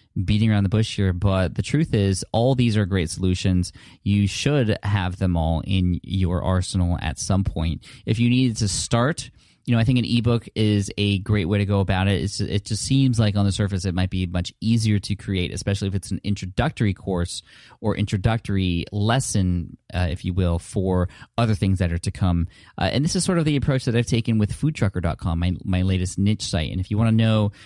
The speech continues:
the sort of progression of that website, which was built publicly off of smart passive income dot com in a completely new,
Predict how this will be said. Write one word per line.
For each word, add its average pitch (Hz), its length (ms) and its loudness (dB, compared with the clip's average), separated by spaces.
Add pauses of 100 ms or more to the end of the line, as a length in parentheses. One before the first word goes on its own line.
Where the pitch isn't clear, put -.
(160)
the 113 60 -8
sort 104 140 -4
of 92 80 -6
progression 107 500 0
of 98 200 0
that 101 300 0 (140)
website, 107 480 0
which 92 200 -4
was 95 120 -2
built 98 240 -2
publicly 120 680 -2
off 92 260 -4
of 90 220 -4
smart 87 280 -4
passive 101 300 0
income 101 240 0
dot 92 220 0
com 92 240 0
in 85 60 -4
a 87 40 -4
completely 110 540 0
new, 101 260 2